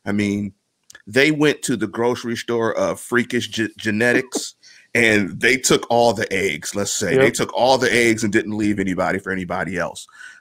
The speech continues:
Speaker 1: But I wanna speak to a couple of lists. And again, on, on, on the website, behind the steel curtain dot com, make sure you check out the article, "Steelers land both a safety and corner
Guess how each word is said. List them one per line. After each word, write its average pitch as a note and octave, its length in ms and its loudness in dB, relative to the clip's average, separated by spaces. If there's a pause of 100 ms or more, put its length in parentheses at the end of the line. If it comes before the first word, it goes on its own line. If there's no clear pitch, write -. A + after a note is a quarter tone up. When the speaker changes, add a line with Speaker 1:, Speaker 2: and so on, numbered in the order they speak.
Speaker 1:
But B2 120 -4
I - 20 4
wanna G#3+ 240 4
speak - 300 -4
to C3+ 120 2
a G#2+ 80 2
couple G#2+ 360 -2
of F2+ 120 -6
lists. - 560 -8 (380)
And A#2 140 2
again, C#3 440 2
on, A#2+ 320 2
on, A2 100 0
on G#2+ 160 0
the G#2+ 80 0
website, G#2 480 0
behind G#2 300 0
the G2+ 40 -4
steel G#2+ 200 -2
curtain F#2+ 280 -2
dot F#2+ 320 -4
com, F#2 240 -2
make B2+ 140 0
sure C#3+ 100 -2
you A#2 80 -2
check A2+ 220 -2
out G2+ 160 -2
the G2 80 -2
article, G2+ 360 0
"Steelers D#3 460 0
land A2+ 400 -2
both A2 300 -2
a D#2+ 80 -4
safety B2+ 480 0
and G#2+ 100 -2
corner A2 440 0